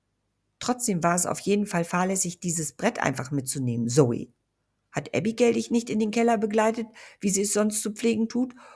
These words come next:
oder hast du sie etwa bezirzt? Mom, nein, niemals. Bei ihr geht das auch gar nicht. Sie schützt sich. Dabei sah Zoe verlegen auf den Boden. Ich habe es anfänglich mal ausprobiert,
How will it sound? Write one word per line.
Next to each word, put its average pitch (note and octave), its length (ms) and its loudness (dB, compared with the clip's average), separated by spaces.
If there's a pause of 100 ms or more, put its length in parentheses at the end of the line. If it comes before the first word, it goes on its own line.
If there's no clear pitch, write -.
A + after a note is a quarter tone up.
(180)
oder G3+ 280 6
hast F3+ 220 2
du F3 60 -2
sie D#3+ 140 2
etwa D3+ 200 0
bezirzt? C3 720 -2 (880)
Mom, A3 600 2
nein, G#3+ 500 0
niemals. A3 640 0 (300)
Bei C3 80 0
ihr F3 140 4
geht A#3+ 200 -2
das D#4+ 160 0
auch - 160 -6
gar C#3 200 -8
nicht. C3 300 -8 (280)
Sie - 180 -4
schützt - 440 0
sich. - 360 -6 (360)
Dabei E3 240 -6
sah D#3 160 -2
Zoe F3 360 -2
verlegen E3+ 440 -4
auf - 140 -6
den F#3+ 180 -4
Boden. E3+ 400 -4 (440)
Ich - 160 -12
habe F3+ 160 -4
es F#3 140 0
anfänglich F3+ 560 -6
mal E3+ 120 -2
ausprobiert, D3+ 680 -4